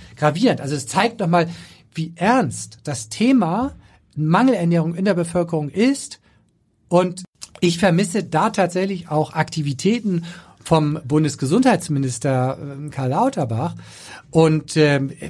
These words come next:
das ist ein Thema, das kann man nicht auf die lange Bank schieben. Wenn unsere Jugend, ich sag's mal so, mit schlechtem Essen ihre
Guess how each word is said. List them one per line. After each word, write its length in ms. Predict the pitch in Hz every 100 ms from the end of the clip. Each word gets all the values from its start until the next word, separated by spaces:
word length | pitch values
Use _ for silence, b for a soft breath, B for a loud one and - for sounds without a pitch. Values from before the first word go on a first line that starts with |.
| 147 - -
das 200 | 147 -
ist 160 | -
ein 100 | 156
Thema, 360 | - 143 135 131
das 300 | - 127 -
kann 140 | 156
man 120 | 135
nicht 120 | 131 143
auf 40 |
die 100 | -
lange 260 | 120 123 123
Bank 160 | 170 190
schieben. 300 | - 117 110 117
Wenn 180 | 139 139
unsere 280 | 160 127 127
Jugend, 380 | 147 190 208
ich 80 | 139
sag's 280 | 180 185 -
mal 160 | 147 135
so, 400 | 190 156 214 226 B B B -
mit 280 | 156 165 -
schlechtem 560 | - - 165 185 - 180
Essen 560 | 151 147 - 175 220 B B B B -
ihre 540 | 165 151 151 147